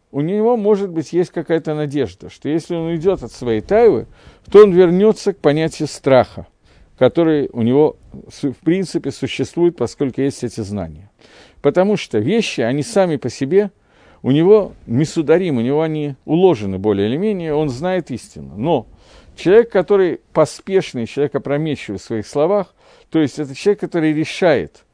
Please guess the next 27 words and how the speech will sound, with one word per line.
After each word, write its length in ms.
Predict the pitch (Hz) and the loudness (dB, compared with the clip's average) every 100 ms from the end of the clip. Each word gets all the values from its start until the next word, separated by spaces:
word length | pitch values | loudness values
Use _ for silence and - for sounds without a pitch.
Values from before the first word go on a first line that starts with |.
| _ _ _ | _ _ _
"Лидабер, 580 | 107 135 139 147 175 123 | -4 0 2 2 2 0
то 240 | - 139 - | 0 -2 0
эль 280 | 170 160 127 | 0 0 -2
Гашем", 440 | 117 - 101 120 104 | -4 -6 -10 -10 -8
говорить 380 | 110 151 160 | -2 -2 -2
мерзости 560 | 165 185 139 95 - - | -4 -4 -4 -8 -10 -6
о 80 | 117 | -6
Всевышнем, 600 | - 110 98 - 113 131 _ _ _ - - _ | -6 -8 -8 -10 -14 -14 _ _ _ -20 -20 _
его 360 | - 123 165 170 | 2 6 6 4
гашкохи, 680 | 160 - - 143 - 139 143 _ | 2 -2 0 0 -2 -12 -18 _
его 460 | 107 120 160 175 151 _ | -6 0 0 0 -4 _
наблюдение 600 | 113 131 143 135 165 147 | -6 -4 -4 -2 -2 -4
за 140 | 113 123 | -6 -8
всем 260 | - 120 | -8 -6
миром, 320 | 104 98 107 - _ _ _ | -4 -6 -8 -12 _ _ _
валивазот 720 | - 139 170 170 170 185 202 | 0 2 4 4 4 2 0
или 140 | 170 143 | 0 -2
эдахохма, 840 | 139 147 139 135 127 117 - 120 - _ _ | -2 -2 0 0 0 -2 -4 -14 -14 _ _
и 80 | - | -2
он 280 | 160 196 147 | -2 -2 -4
и 140 | 120 117 | -8 -8
считает 480 | - 151 156 156 160 | -6 -2 0 0 0
нужным 460 | 180 120 113 95 - - - - - | -6 -4 -8 -10 -14 -20 -20 -16 -2
левазот, 680 | 120 151 156 143 156 113 - | 0 2 2 0 -2 -2 -8
то 100 | - | -4
есть, 360 | 117 117 - - _ _ _ | -4 -4 -12 -20 _ _ _
э, 540 | 123 110 101 98 98 | -6 -4 -4 -4 -8